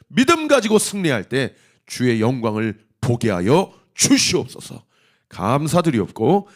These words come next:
살아계신 예수 그리스도의 이름으로 기도하옵나이다. 아멘. 지금은 우리 구주 예수 그리스도의 은혜와 하나님의 사랑과 성령 하나님의 위로 교통 충만하심이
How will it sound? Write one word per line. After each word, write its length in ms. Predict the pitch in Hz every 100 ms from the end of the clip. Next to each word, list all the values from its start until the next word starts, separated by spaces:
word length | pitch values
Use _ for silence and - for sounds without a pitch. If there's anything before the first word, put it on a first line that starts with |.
| _ _
살아계신 580 | - 107 98 92 - 104
예수 220 | 170 160
그리스도의 300 | 160 - 135
이름으로 460 | 117 95 127 185 - _ _
기도하옵나이다. 1120 | - 98 92 92 101 131 113 90 85 85 85 - _ _ _ -
아멘. 720 | 113 135 151 165 151 117 90 82 _ _ _ _ - - - -
지금은 600 | - 156 165 156 117 92 _ _ _
우리 180 | 147 185
구주 280 | 175 165 165
예수 220 | 160 -
그리스도의 380 | 160 143 - 151
은혜와 580 | 127 120 113 107 98 - _ _
하나님의 440 | - 175 185 190 196
사랑과 680 | 147 139 131 117 113 98 _ _ _
성령 480 | - 151 175 190 170
하나님의 380 | 175 170 170
위로 180 | 147 143
교통 260 | 135 135 127
충만하심이 800 | - 135 110 101 - - 85